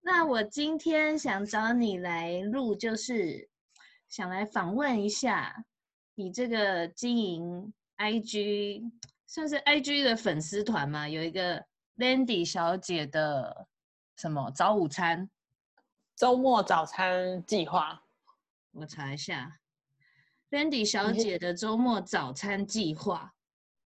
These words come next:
Speaker 2: 你
Speaker 1: 你这个什么时候开始的啊？
Speaker 2: 应该是说，就是，嗯，我本来就很喜欢吃早午餐。我那时候在台北工作的时候，你还记不记得我每个周末都去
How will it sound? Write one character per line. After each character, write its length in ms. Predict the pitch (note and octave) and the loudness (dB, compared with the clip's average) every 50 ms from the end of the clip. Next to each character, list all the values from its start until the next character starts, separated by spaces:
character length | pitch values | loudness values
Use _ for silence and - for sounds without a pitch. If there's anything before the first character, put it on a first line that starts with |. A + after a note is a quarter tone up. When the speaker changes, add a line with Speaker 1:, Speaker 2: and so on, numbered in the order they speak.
| _ _ _ _ _ | _ _ _ _ _
Speaker 2:
你 80 | - G#3+ | -4 -4
Speaker 1:
你 60 | G3+ | -2
这 140 | G#3+ D4 C#4 | -2 -2 0
个 340 | C#4 C4 A#3 G#3 F3+ D3 - | 2 2 2 2 0 -2 -4
什 120 | - F3 | -4 -4
么 60 | E3 E3 | -4 -4
时 80 | G3+ | -4
候 60 | G3+ | -4
开 180 | G3 G3 F#3 F3 | -4 -2 -4 -4
始 160 | F3 - - | -4 -6 -8
的 80 | - - | -12 -14
啊？ 60 | - - - _ _ _ _ _ _ _ _ _ _ _ _ _ _ _ _ _ _ - - - - - - - _ _ - | -16 -20 -20 _ _ _ _ _ _ _ _ _ _ _ _ _ _ _ _ _ _ -20 -20 -20 -20 -20 -20 -20 _ _ -4
Speaker 2:
应 220 | D#4+ F4+ F#4+ F#4 | -4 -2 0 4
该 300 | F4+ F4+ E4+ E4+ E4+ D4 | 6 6 6 6 4 0
是 500 | - - - - - - F4+ E4+ D4+ C4 | -2 -4 -10 -4 0 2 2 4 4 4
说， 1400 | A#3+ - - - - - - B3+ B3+ B3 A#3+ A#3+ A#3 A#3 A#3 A#3 A#3 A#3 A#3 A#3 A3+ A3+ A3+ A3 A3 A3+ A3+ - - - _ - - _ _ _ _ _ _ _ _ _ _ _ _ _ _ _ _ _ _ _ _ _ | 2 2 -2 -8 -8 0 4 8 8 10 10 10 8 8 8 8 8 8 8 8 8 8 6 6 4 2 0 -2 -8 -20 _ -20 -20 _ _ _ _ _ _ _ _ _ _ _ _ _ _ _ _ _ _ _ _ _
就 140 | - - C4 | 0 2 4
是， 640 | A#3 C4+ C4 A#3+ A3 G3+ F#3+ F3+ F3 D#3+ D#3+ E3+ F3+ - _ _ | 6 8 8 8 10 8 8 8 6 4 2 -2 -6 -14 _ _
嗯， 320 | - G#3 G#3 G3+ G3+ G3+ G3+ G3 | -2 0 2 2 2 2 4 6
我 80 | A3 | 8
本 120 | A3+ C#4+ C4 | 8 10 8
来 80 | A3+ | 8
就 120 | A3 A#3+ B3 | 8 8 8
很 120 | A#3+ A#3 | 8 6
喜 80 | A3+ G#3+ | 6 6
欢 220 | G3 F#3 F#3+ G3 | 6 6 6 6
吃 180 | - - G#3+ G3+ | 4 2 2 2
早 220 | - F3+ D#3+ D#3+ | 6 6 6 6
午 140 | E3 E3 - | 6 4 -2
餐。 340 | - - - F3 E3 D#3+ E3 | -8 -4 -2 0 2 2 2
我 80 | E3 F3+ | 2 2
那 120 | G#3 A#3 | 4 6
时 80 | A3+ A#3 | 6 6
候 80 | A3 | 6
在 240 | G#3 A3+ G#3 G3+ F#3+ | 8 6 6 6 6
台 200 | - - F3 F3 | 4 2 4 4
北 140 | F#3+ G3 F3 | 6 6 4
工 260 | E3 F#3 F#3+ F#3+ G3 | 4 4 2 4 4
作 120 | G3 G3+ F3+ | 6 6 6
的 60 | E3+ | 6
时 120 | - E3 D#3 | 6 4 6
候， 220 | D#3+ F3 F3 E3+ | 8 8 8 6
你 80 | F3 F3 | 4 2
还 80 | F#3 | 2
记 80 | G3+ A3+ | 2 4
不 60 | G#3+ | 4
记 80 | G#3 G#3+ | 6 4
得 60 | F#3 | 4
我 60 | D#3+ F#3 | 6 4
每 120 | F#3 E3 | 4 4
个 140 | D3 D#3+ E3 | 4 2 2
周 220 | - - F#3 F3 | 4 4 6 6
末 340 | F#3 F#3+ F#3 D#3+ B2+ G2+ E3+ | 6 6 4 4 4 2 2
都 160 | F#3+ G3 G#3 | 4 4 4
去 460 | A#3+ - - - G#3 F#3 D#3 C3 - | 2 0 -2 0 0 0 0 -2 -6